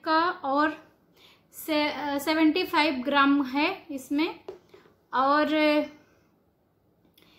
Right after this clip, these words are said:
ये है हमारा टू फ़ोर्टी नाइन का और ये है हमारा चार सौ ग्राम।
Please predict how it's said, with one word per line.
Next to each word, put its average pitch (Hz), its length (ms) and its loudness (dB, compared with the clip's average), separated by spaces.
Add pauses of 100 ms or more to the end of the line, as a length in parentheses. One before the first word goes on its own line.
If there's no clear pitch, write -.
(280)
ये 339 360 2
है 349 360 0
हमारा 294 600 4 (300)
टू 370 240 4 (360)
फ़ोर्टी 285 360 -2
नाइन 311 400 4
का 330 280 -6 (640)
और 269 220 -2
ये 302 220 2
है 311 160 0
हमारा 285 320 2
चार 254 380 -2
सौ 262 200 -4
ग्राम। 220 380 -6